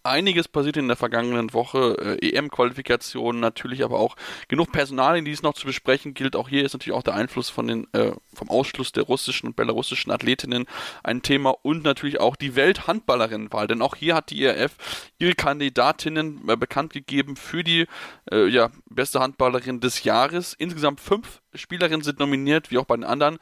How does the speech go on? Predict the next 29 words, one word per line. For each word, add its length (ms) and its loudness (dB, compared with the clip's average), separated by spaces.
Mit 140 -6
Stine 260 2
Oftedal 680 4
und 180 -4
Karin 480 0
Bratzedale 800 2
sind 160 -6
zwei 180 2
Norwegerinnen 520 2
dabei. 400 2
Dazu 320 -2
noch 200 -6
Pauletta 340 0
Foppa 480 2
und 200 -8
Grazi 460 0
Sadi 580 -2
aus 200 -10
Frankreich. 640 0
Und 160 -2
dann 140 2
noch 240 0
Sandra 380 2
Toft 320 -6
aus 120 -4
Dänemark. 560 -2
Tim, 180 -2
auch 140 -2
hier 380 4